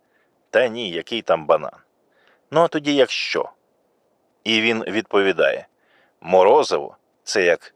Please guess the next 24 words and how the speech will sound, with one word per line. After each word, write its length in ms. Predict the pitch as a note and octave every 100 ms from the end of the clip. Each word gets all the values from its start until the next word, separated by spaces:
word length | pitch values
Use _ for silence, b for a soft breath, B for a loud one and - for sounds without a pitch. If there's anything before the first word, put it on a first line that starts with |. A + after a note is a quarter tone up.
| _
кохатися". 720 | - D#2 - - - - - - - _ _ _ _ _ _ b b -
Сергій 440 | - F#2+ F2+ F#2+
Нитка 360 | G2 B2+ - F2
розповідає 640 | F#2 - F2+ F2+ F2+ F2
цей 240 | - F2 E2
анекдот, 520 | E2+ D#2+ F2+ C3 _ B B
щоб 260 | - - D#3
пояснити, 680 | - C#3+ A#2+ - A#2+ G#2+ D2
яку 340 | D2+ - F#2 F2+
ейфорію 600 | F#2 - F#2 B2 F#2+ D2+
він 200 | D#2+ D2+
відчув, 520 | D#2 - A#2 A#2 - b b _
коли 220 | C#3 D3
в 60 |
дев'яносто 560 | G2+ F2+ F2 F2 - F#2
сьомому 560 | - G2+ A2+ A2 G#2+ B B B
українські 640 | G2 E2+ F#2 A#2 C3 C#3
спортсмени 680 | B2 - F#2+ - - G#2+ B2
здобули 460 | G2 F#2 F2+ F#2 G2+
срібло 540 | - G#2+ G2 D2+ A#1 _ _ F#2+
на 220 | A2 A2
чемпіонаті 720 | - G2 G2+ F2 D#2+ D#2 E2+
в 120 | D2+
Австралії. 680 | D#2 - - C#2+ G1+ -